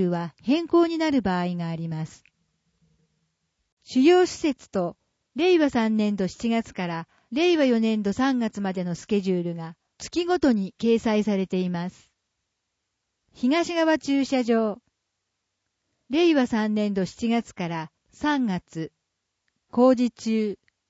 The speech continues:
令和四年度四月から三月、営業再開。ゴーカート場。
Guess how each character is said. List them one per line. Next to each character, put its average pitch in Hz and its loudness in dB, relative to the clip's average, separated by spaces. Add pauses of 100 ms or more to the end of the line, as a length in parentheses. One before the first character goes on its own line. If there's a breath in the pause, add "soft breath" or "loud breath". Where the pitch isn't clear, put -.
(960)
令 339 2
和 269 2
四 208 2
年 233 2
度 170 -6
四 - -8
月 269 -4
か 196 -8
ら 160 -10 (140)
三 254 -6
月、 160 -12 (760)
営 269 2
業 262 4
再 220 -2
開。 190 -8 (1300)
ゴ 311 4
ー - 2
カ 320 2
ー 302 0
ト 294 2
場。 247 2